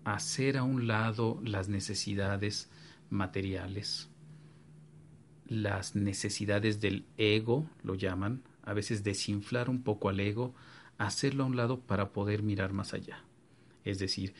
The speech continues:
dejar de pensar en lo que quiero, lo que necesito, lo que quisiera que los otros hagan por mí, que ya lo vimos como necesidades neuróticas,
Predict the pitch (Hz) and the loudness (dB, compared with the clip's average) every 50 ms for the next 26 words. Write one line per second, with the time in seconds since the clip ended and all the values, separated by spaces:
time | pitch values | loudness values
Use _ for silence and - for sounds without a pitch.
0 | - - - - - 110 113 104 - 143 147 151 160 156 - 113 110 - 117 113 | -18 -20 -16 -12 -2 0 0 2 4 2 2 4 2 2 2 0 0 0 0 0
1 | 117 117 107 98 95 - - 95 95 - - 110 110 113 117 120 123 120 113 107 | 0 2 2 2 0 0 -2 -6 -6 -2 0 2 4 4 4 4 2 2 2 0
2 | 101 - 98 92 95 95 - 110 - - 127 123 117 - - 120 120 117 117 - | 0 0 -2 -2 -2 -2 -4 -6 -4 -4 -4 -4 -4 -2 2 2 2 2 2 -2
3 | - - - - - - 147 127 123 - - 101 - - 107 - - - - 113 | -10 -18 -18 -8 0 2 2 2 2 0 -4 -6 -4 -2 0 2 2 2 4 4
4 | 107 107 107 107 104 104 - - 92 92 95 95 - 110 104 101 - 110 - - | 4 4 4 2 0 -2 -4 -6 -4 -2 -2 -2 0 -2 -2 -2 -4 -4 -4 -4
5 | 98 95 95 98 98 - 101 98 104 110 120 135 147 156 160 160 - - - - | -2 -2 -2 -2 -2 -2 -2 0 2 4 6 6 6 4 4 0 -8 -18 -20 -20
6 | - - - - - - - - - - 107 95 101 95 92 95 95 107 120 135 | -20 -20 -20 -20 -20 -20 -20 -12 -6 -4 0 0 0 0 0 0 2 2 2 2
7 | 135 - - - 95 92 90 92 90 90 92 - - - - 92 95 95 92 - | 0 -2 -2 -4 -4 -4 -2 -2 -4 -4 -6 -6 -8 -8 -6 -4 -4 -4 -6 -6
8 | 95 92 92 104 113 117 - 127 123 - 151 - - - | -4 -2 2 2 2 2 0 -2 -2 -2 -4 -4 -6 -12